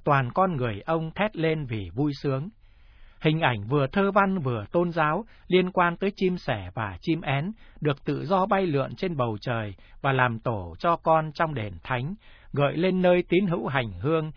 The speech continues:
sự ghen tương, chỉ được ở trong đền thánh trong một thời gian rất ngắn, chứ không được ở luôn trong đó như lũ chim kia.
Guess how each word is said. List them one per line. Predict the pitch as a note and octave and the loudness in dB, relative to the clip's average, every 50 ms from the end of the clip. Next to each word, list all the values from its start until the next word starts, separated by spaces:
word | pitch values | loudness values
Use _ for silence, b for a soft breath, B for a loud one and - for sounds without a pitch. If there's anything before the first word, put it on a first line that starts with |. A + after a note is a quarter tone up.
| b b b | b b b
sự | - - C#3+ B2+ C3 A2+ B2 | -6 -4 -4 -4 -4 -4 -2
ghen | D#3 D#3+ D3+ D3 | -2 -2 -2 -2
tương, | - D#3+ D3+ D3 D3 D3 C#3 b b b b b - | 0 0 0 0 0 -4 -8 b b b b b -4
chỉ | - D3 C#3 | -2 0 2
được | C#3 C#3+ C#3+ | 2 0 0
ở | - - C3 A2+ G#2+ F#2+ | -2 -4 -4 -4 -4 -6
trong | F2+ - F#3+ F#3+ E3+ | -4 -4 -4 -2 -2
đền | C3+ A#2+ A2 G2+ F#2 - | -2 -4 -4 -6 -8 -8
thánh | - C3 C3 E3 G3 G#3+ | -6 -4 -4 -4 -4 -2
trong | - G3+ F3+ D3+ | -2 -2 -2 -2
một | A#2+ G2+ - - | -4 -6 -6 -6
thời | A#2+ A2+ G2+ F2+ F2 | -6 -6 -6 -6 -6
gian | G#2 D3 D3 D3+ D3+ C#3 | -4 -2 -2 -2 -2 -2
rất | E3+ G#3 - - | -4 -4 -4 -2
ngắn, | D#3 C#3 C3 C#3+ F3 G#3+ B B B B B B | -2 0 0 0 -4 -6 B B B B B B
chứ | - A3+ A3+ | -2 -2 2
không | - A3 G#3+ G#3 F#3+ | 4 4 4 4 2
được | D3+ B2+ - - - | 2 0 -2 -2 -6
ở | - A2+ G#2 E2 E2+ | -6 -4 -4 -4 -4
luôn | A#2 E3+ F3+ E3+ F3 | -2 0 0 0 0
trong | - F3+ E3 E3 D#3+ | -2 -2 -2 0 0
đó | D3 C#3+ E3 G#3 | 0 2 2 2
như | F#3+ E3 D#3+ D3+ | 2 0 0 0
lũ | C#3+ D3 D3+ G#3+ - - | 0 -2 -2 -4 -6 -4
chim | - D3+ D3 C#3+ C#3 | -2 -2 -2 -2 -4
kia. | - D3+ C#3 C#3 C3 B2 | -2 0 0 0 0 -2